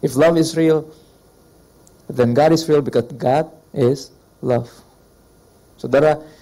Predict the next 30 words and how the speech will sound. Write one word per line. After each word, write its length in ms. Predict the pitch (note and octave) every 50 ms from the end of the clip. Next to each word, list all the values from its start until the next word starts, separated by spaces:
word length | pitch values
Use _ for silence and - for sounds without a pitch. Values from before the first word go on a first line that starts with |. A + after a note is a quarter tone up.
| _ _ _ _ _ -
sangat 320 | - - C#3+ C#3 D3 C#3+
bergantung. 560 | C#3+ C#3+ C#3+ C#3 C#3 C#3+ C3+ C3 A2+ G#2+ - - - - - - - _ _ _ _ _ _ _ _ - -
Oke, 240 | C#3+ C#3+ D3+ D3+ D3
sangat 320 | C#3 - - F3 G3 G#3 F3+
bergantung 480 | E3 D3+ C3 B2+ B2+ C3 C3+ D#3 D#3+
kepercayaan 640 | D3+ C#3 - C3+ C3 A#2 C3 B2+ B2 C3 C#3 D3+ D3+
orang-orang 560 | D3 C3 B2+ B2+ B2 B2+ B2+ C3 C#3 C#3 C3+ - - - _ _ _ -
kepada 320 | - - - C3+ C#3+ D3+
Tuhan, 400 | C#3 - A#2+ A#2 A#2+ B2 B2+ - - _ _ _ -
bergantung 480 | - A#2 A#2+ A#2 A2+ A#2 C3+ D#3+ D3+
dari 160 | B2+ A#2 B2 A#2+
kasih 320 | D3 C#3+ C#3 - E3 D#3+
kita 240 | E3 E3+ D#3+ D#3 C3
kepada 320 | C3 B2+ C3 B2 B2 B2+
mereka. 320 | C3+ C#3 C3+ C#3 C#3 - - _ _ _ _ _ _ _ _ _ _ _ _ _ _ _ _ _ _ _ _ _ _ _ _ _ _ _ _ _ _ _ _ _ _ -
Saya 240 | - A#2+ E3 E3 E3
percaya 320 | E3+ E3 F#3 F3+ F3 D#3
Injil, 480 | D#3 D#3 D#3+ D#3 F3 F3 F3 E3 E3+ - - - - - - - - - - - _ _ _ -
good 240 | - C3+ D#3 E3 F3
news, 240 | F3 F#3+ F#3 F3+ E3
berita 320 | C#3+ C#3+ D3+ C#3+ C#3 C3+
baik 320 | C3+ C3 C#3 D3 D3 -
adalah 240 | B2 B2+ C3 C3 C3
berita 400 | C3 C3 C3 C#3 C3+ C3 B2+ C3
terindah 560 | - B2+ B2 A#2+ D3 D#3 E3+ E3+ D3 B2+ B2
yang 80 | B2+ B2+
manusia 400 | B2 B2 B2+ B2 - - C3+ B2+
bisa 160 | B2 A#2+ - A2+ -
pernah 160 | C3 A#2 A#2+
dengar. 560 | A#2 A2+ A#2 A#2+ C3 C3 B2+ A#2 G#2+ A2 -